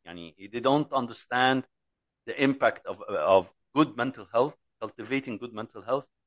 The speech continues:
على ال performance بتاع الشركة وعلى ال، يعني إن ال loyalty بتاعت ال employees هت-، هتزيد. يعني كل ما ال employees يحسوا إن هم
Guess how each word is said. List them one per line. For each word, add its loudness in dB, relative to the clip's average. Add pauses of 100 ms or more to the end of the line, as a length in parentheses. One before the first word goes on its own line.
(180)
على 4
ال 2
performance -8 (320)
بتاع -6
الشركة -8 (360)
وعلى 0 (160)
ال، -14 (100)
يعني -8 (280)
إن -14
ال -12
loyalty 6
بتاعت -6
ال -18
employees -10 (380)
هت-، -16
هتزيد. -8 (200)
يعني -20
كل -12
ما -8
ال -16 (120)
employees -18 (260)
يحسوا -16
إن -10
هم -6